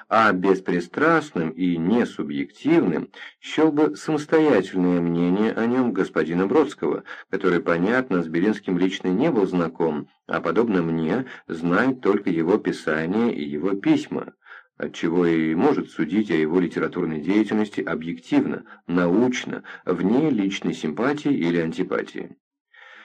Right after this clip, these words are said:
Третьи лица в тяжбе за Белинского вообще ни при чём. Я их решительно отвожу и на этой позиции боя не принимаю. В своём силуэте я не считался с теми, кто Белинского хвалит,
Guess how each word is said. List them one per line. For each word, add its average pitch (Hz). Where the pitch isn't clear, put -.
Третьи 165
лица 147
в 139
тяжбе 113
за 107
Белинского 101
вообще 104
ни 131
при 123
чём. -
Я 104
их 110
решительно 113
отвожу 110
и 104
на 98
этой 98
позиции 123
боя 98
не 95
принимаю. 87
В -
своём 147
силуэте 147
я 127
не 131
считался 127
с 120
теми, 123
кто 123
Белинского 104
хвалит, 90